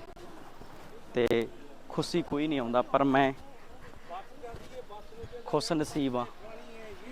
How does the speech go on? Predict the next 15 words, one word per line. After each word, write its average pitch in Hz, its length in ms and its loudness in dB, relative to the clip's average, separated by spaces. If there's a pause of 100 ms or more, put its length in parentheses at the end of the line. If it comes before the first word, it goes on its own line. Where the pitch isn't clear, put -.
ਜੋ 131 140 6
ਪਹਿਲਾਂ 131 420 8
ਇਸ 131 160 6
ਚੀਜ਼ 127 260 4
ਨੂੰ 127 160 6
ਮਹਿਸੂਸ 123 460 4
ਕਰ 117 220 8
ਰਿਹਾ, 359 240 0 (2250)
ਕਿਉਂਕਿ 143 340 8
ਸੱਚ - 340 8
ਤਾਂ 139 200 12
ਇਹ 147 240 12
ਆ, 143 140 12 (180)
ਫਿਰ 135 180 8
ਦੋ 135 280 8